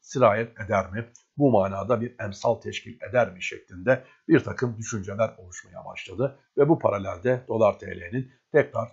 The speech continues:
dün, e, olduğu gibi, önceki gün olduğu gibi beş seksen iki üzerine çıkarak beş seksen üç seviyelerini test ettiğine tanık olduk. Evet sevgili arkadaşlar, seçim belirsizliği bir yandan devam ederken ve, e, bugün ne olur, yarın mı olur bilmiyoruz ama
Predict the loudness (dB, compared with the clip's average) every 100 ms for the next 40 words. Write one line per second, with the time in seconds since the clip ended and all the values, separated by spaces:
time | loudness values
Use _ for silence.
0 | _ 0 0 0 -8 -8 -8 -6 -6 -6
1 | -8 -8 -8 -8 -10 -8 -6 -4 -4 -6
2 | -14 -14 -20 -4 -2 -2 -6 _ 2 2
3 | 2 -8 -8 -12 -12 -14 -14 -12 -12 -12
4 | -10 -8 2 4 4 2 -8 -8 -8 -18
5 | -16 -16 -8 -6 -4 -6 -8 -6 -6 -8
6 | _ _ 2 2 -6 -16 -10 -4 -4 -6
7 | -10 -10 -10 -10 -12 -12 -20 -20 _ _
8 | _ -20 -20 -20 -20 _ 12 12 10 4
9 | 6 12 12 12 8 -2 -6 -8 -4 -2
10 | 0 2 2 0 -2 -6 -2 0 2 0
11 | 2 2 2 2 2 2 4 2 2 -8
12 | -14 _ _ _ 2 4 4 2 2 2
13 | 4 4 2 -2 -6 0 2 4 4 4
14 | 4 4 4 4 4 4 2 0 -2 -4
15 | -4 -4 -8 -6 2 2 2